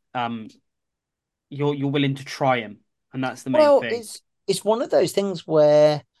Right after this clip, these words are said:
Speaker 2: I'm quite happy to absorb the costs to try something that I think is gonna add value to an event.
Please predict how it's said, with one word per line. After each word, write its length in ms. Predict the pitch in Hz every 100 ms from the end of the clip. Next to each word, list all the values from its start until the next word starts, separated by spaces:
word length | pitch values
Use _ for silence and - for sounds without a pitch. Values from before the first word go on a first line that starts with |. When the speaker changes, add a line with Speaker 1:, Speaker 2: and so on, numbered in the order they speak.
| _ _ _ _ -
Speaker 2:
I'm 240 | 160 196
quite 320 | 196 - 107
happy 300 | 135 151 143
to 160 | 123 131
absorb 360 | 113 127 113
the 160 | 104 107 -
costs 720 | - 123 - - - - - - _ _ -
to 100 | 131
try 460 | 107 - 143 139
something 680 | 127 - 117 107 107 98 139 - -
that 160 | 135 131
I 80 | 131
think 240 | 147 135
is 100 | 123
gonna 300 | - 123 110 -
add 180 | 123 113
value 500 | 113 113 104 107 110 -
to 420 | 131 123 123 120 107 _ _ _ _ _ _ _ -
an 100 | 139
event. 380 | 143 180 -